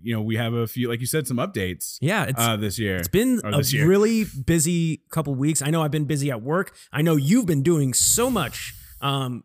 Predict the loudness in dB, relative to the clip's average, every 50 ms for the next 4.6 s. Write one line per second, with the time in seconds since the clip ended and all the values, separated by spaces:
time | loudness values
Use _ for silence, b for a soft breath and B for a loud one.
0 | _ _ -2 0 0 0 0 2 2 2 2 2 0 0 0 0 0 -2 -2 0
1 | -2 -2 -2 -4 -4 -2 -2 -2 -2 -2 -2 -4 -4 -4 -4 -4 -4 -4 -4 -4
2 | -4 -6 -4 -2 0 0 0 0 0 -2 -4 -2 -2 -4 -4 -2 -4 -4 -2 -2
3 | -2 -2 -2 -2 -2 -2 -4 -4 -4 -4 -4 -4 -2 -2 -2 -4 -6 -8 -8 -8
4 | -4 -2 0 2 2 0 0 -2 -4 -8 -8